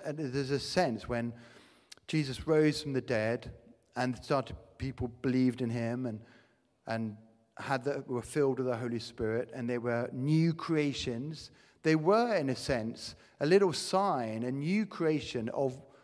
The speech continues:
the whole new creation, where God restores the whole world at a, some time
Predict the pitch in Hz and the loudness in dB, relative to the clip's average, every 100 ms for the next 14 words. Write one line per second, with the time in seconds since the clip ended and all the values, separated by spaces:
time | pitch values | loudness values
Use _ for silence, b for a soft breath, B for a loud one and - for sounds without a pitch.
0 | b 156 147 - 220 247 180 135 123 123 | b 4 4 10 10 10 6 4 4 0
1 | 117 123 - 104 123 135 135 151 143 147 | 0 -2 -4 -2 0 2 4 4 2 -2
2 | - 160 156 - 139 160 208 180 123 110 | 0 2 4 2 2 6 6 6 4 2
3 | 104 92 95 B B B 123 127 139 113 | 2 -2 -4 B B B 0 0 -2 -4
4 | - 123 117 127 113 107 | -2 -2 0 0 0 0